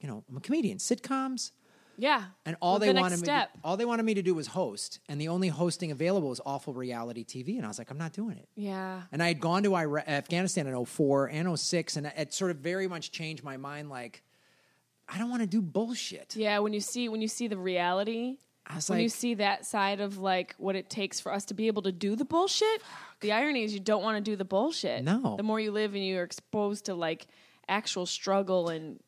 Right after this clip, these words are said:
Speaker 1: I
Speaker 2: turmoil.
Speaker 1: fed Afghani orphans who would run across the side of a minefield. That was with Shay Matosh. We fed them through razor wire.
Speaker 2: Oh, my God.
Speaker 1: And I'm just like, "So you want me to do some, like,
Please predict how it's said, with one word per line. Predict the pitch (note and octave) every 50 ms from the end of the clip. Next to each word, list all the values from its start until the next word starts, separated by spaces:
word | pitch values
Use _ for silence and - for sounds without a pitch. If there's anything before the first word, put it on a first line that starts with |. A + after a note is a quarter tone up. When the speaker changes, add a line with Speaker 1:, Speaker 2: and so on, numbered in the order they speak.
| _ -
Speaker 1:
I | D#3 F#3 A#3
Speaker 2:
turmoil. | A#3 - - A3+ A#3 C4 A#3+ F#3+ E3 D3+ D3 C#3+ C#3+
Speaker 1:
fed | G#3 F#3+ G3 G3+ G#3 G3 F#3 G#3 F#3+ D#3+ - _ _ _ _ _ _ _ _ _ -
Afghani | E3 D#3+ E3 D3+ - - F3+ F3 F3+ F#3 F#3 F3+ F3+ -
orphans | D#3 D#3 F3 E3+ - - E3+ D3 C#3 C#3 B2
who | - - D3
would | C#3+ C3+ A#2+
run | B2 D3 D3+ D#3+
across | E3+ D#3+ - - D#3+ C#3+ C#3 C3+ -
the | - C#3+
side | B2+ - - D3+ C3 C3 C#3+ D3+ D3+
of | C#3+ C3
a | C#3 B2
minefield. | B2 B2 B2+ B2+ C3+ C#3+ D3 C3+ - - B2+ A#2 A#2 A2 G#2+ A2 G#2 G#2+ - _ _ _ _ _ _ _ _ _ _ _ _ _ _ _ _ _ _ _ _ _ _ _ _ _ _ _ _ _ _ _ _ _ _ - - - - - - _ _ _ _ _ _ _ _ -
That | D#3+ C#3+ C3 - - D3
was | D#3 D#3+ E3+ F3
with | E3+ F#3 E3
Shay | - - G3+
Matosh. | F#3+ F3 D#3+ - - F3+ F3 D#3 C3+ -
We | - D3+ D#3+
fed | D3+ - - - F#3+ G3+ F#3+
them | F3 G3 E3+
through | D#3 - - G3 F#3
razor | C#3+ C3+ D3+ E3+ G3+ E3 F3+ D#3+
wire. | B2+ A2+ G2 F2+ F2 E2 E2 E2 - _ _ _ _ _
Speaker 2:
Oh, | - A#3 A#3+
my | A#3+ A#3+ A3 A3
God. | G#3+ F3+ - A3+ A3 G#3 G#3+ G#3+ G#3+ G#3+ G3+ G3 F#3+ F#3
Speaker 1:
And | E3 E3
I'm | E3+
just | E3 F#3 E3+ -
like, | G3+ F3 E3 -
"So | - - F#3
you | F3+ F3+ A#3
want | B3 B3+ A#3+
me | A#3 A3
to | A3
do | F#3 D3+ G#3 G#3+ G3+
some, | - - G#3 F#3+ F#3+
like, | F#3 F3 E3 E3 D#3+ - -